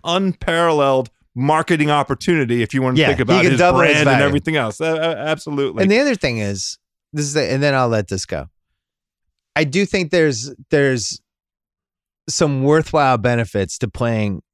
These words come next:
Speaker 2: in big stages and testing yourself in the
Speaker 1: For
Speaker 2: biggest
Speaker 1: sure.
Speaker 2: possible games against defenses. Just like if you're talking about little stepping stones of your career, like Luka Doncic last year.
Speaker 1: I'm so glad you use him as
Speaker 2: Played
Speaker 1: the example.
Speaker 2: ninety games in
Speaker 1: That's
Speaker 2: Europe,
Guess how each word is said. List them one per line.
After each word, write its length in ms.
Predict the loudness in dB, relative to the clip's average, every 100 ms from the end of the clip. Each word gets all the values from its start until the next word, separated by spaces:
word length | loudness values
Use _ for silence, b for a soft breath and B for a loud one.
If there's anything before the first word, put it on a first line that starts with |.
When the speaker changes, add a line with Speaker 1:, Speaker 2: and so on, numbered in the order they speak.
| _
Speaker 2:
in 200 | -2 -2
big 260 | 0 0 -2
stages 560 | -4 -2 -2 -2 -4 -4
and 160 | -8
testing 380 | -4 -6 -6 -8
yourself 680 | -6 -6 -4 -4 -6 -12 _ -6
in 120 | -4
the 60 |
Speaker 1:
For 80 | 0
Speaker 2:
biggest 220 | 0 2
Speaker 1:
sure. 80 | 0
Speaker 2:
possible 360 | 0 0 -2 -4
games 500 | -2 -2 -2 -6 -12 _ _ _ _ _ _ _ _ _
against 400 | -6 -2 -2 -2
defenses. 680 | -2 0 -2 -2 -2 -4 -6
Just 240 | -4 -4 0
like 180 | -2 -2
if 120 | -8
you're 80 | -4
talking 280 | -4 -4 -2
about 200 | -2 0
little 160 | -2
stepping 420 | -2 -2 -2 -2
stones 300 | -2 -2 0
of 60 | 0
your 120 | -2
career, 500 | -2 -2 0 0 -2 -8 _ _ _ -4
like 140 | -2
Luka 260 | 0 0 -2
Doncic 500 | 0 0 -4 -6 -4
last 300 | -4 -4 -2
year. 100 | -2
Speaker 1:
I'm 120 | -2
so 200 | 0 -2
glad 320 | 0 0 0
you 80 | 0
use 280 | 0 0 0
him 100 | 2
as 40 |
Speaker 2:
Played 160 | 4 4
Speaker 1:
the 40 |
example. 440 | 2 2 2 2 0
Speaker 2:
ninety 60 | 2
games 280 | 2 2 2
in 80 |
Speaker 1:
That's 100 | 2
Speaker 2:
Europe, 400 | 4 4 4 2